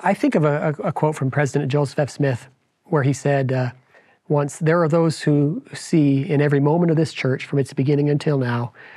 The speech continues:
the overruling almighty hand of God." Um, I, I believe faith is a gift. I, I think it's, the scriptures teach it as such. It's something that I should pray for.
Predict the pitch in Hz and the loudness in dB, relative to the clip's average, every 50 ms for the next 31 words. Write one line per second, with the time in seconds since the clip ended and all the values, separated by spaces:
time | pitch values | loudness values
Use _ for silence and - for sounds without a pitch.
0 | - - _ _ - 147 147 - 143 147 139 135 139 151 151 143 135 123 123 120 | -20 -20 _ _ -2 -2 0 2 2 2 2 2 2 2 2 2 0 0 0 -2
1 | 120 120 117 113 113 113 110 110 110 110 110 - - - - - - _ _ _ | -2 -2 -2 -4 -6 -6 -6 -8 -8 -10 -10 -12 -14 -14 -14 -14 -16 _ _ _
2 | _ - - - - - _ _ - - 160 151 151 - - _ _ - - - | _ -20 -20 -20 -20 -20 _ _ -4 0 0 2 0 0 -4 _ _ -16 -14 -10
3 | 269 - - - - 202 190 190 190 202 - - 165 170 151 - - 151 147 135 | -8 -8 -6 -2 0 2 2 4 4 2 2 2 0 0 0 0 -2 -2 -2 0
4 | 120 143 123 - - - - - _ _ - 175 160 - 131 - 151 135 143 135 | -2 -2 -6 -8 -16 -20 -20 -20 _ _ -6 -6 -4 -2 -2 -2 -2 -2 -2 -4
5 | - - - - 277 - 160 131 - - 139 - - - - - 175 147 - 160 | -6 -8 -20 -16 -8 -4 -4 -4 -2 -2 -4 -2 -4 -6 -2 0 -2 0 0 -2
6 | 160 156 - - 160 165 - - - - - 294 156 - - 160 135 - 160 156 | -4 -4 -2 -4 -4 -4 -4 -8 -14 -12 -10 -10 -8 -4 -2 -2 0 2 2 2
7 | 143 139 147 - - - - _ - - 131 - - 135 - - 175 175 - - | 2 2 0 -2 -8 -18 -18 _ -6 -4 -4 -2 -2 -2 0 0 -2 -2 -2 -6
8 | 110 107 | -18 -18